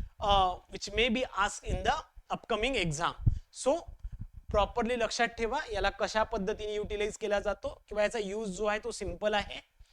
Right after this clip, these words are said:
याचं प्रिन्सिपल आपल्याला खोलवर जाऊन, डीपमध्ये जाऊन करायची गरज नाही. फक्त लक्षात ठेवायचं की याला कोणत्या फॉरमॅटमध्ये आपण करू शकतो. ओके, तर समजून घ्या, व्यवस्थित समजून घ्या, कुठेही चुकू नका. एकतर सगळ्यात सुरुवातीला पहिला पॉइंट एक आहे मित्रांनो,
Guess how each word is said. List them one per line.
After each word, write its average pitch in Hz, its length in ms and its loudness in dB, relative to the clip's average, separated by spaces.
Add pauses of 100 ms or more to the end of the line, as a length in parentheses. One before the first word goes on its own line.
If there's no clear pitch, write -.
(320)
याचं 202 160 -2
प्रिन्सिपल 214 480 -2
आपल्याला 214 280 4
खोलवर 208 380 -2
जाऊन, 208 240 0
डीपमध्ये 196 360 -6
जाऊन 202 160 -2
करायची 190 320 -2
गरज 175 300 -2
नाही. 214 160 -4 (460)
फक्त - 260 -2
लक्षात 220 260 2
ठेवायचं 185 480 -2
की 233 100 -2
याला 214 140 2
कोणत्या 208 360 -2
फॉरमॅटमध्ये 190 640 -4
आपण 202 220 -4
करू 175 220 -4
शकतो. - 380 -8 (500)
ओके, 208 540 2 (720)
तर 202 60 -4
समजून 240 360 -2
घ्या, 139 120 -4 (400)
व्यवस्थित 208 360 0
समजून 233 420 0
घ्या, 269 120 -2
कुठेही 214 600 -2
चुकू 202 260 -8
नका. 143 220 -4 (480)
एकतर 269 380 6
सगळ्यात 247 440 0
सुरुवातीला 233 560 0
पहिला 190 540 0
पॉइंट 214 360 -4
एक 190 200 -2
आहे 185 120 -2
मित्रांनो, 170 560 -6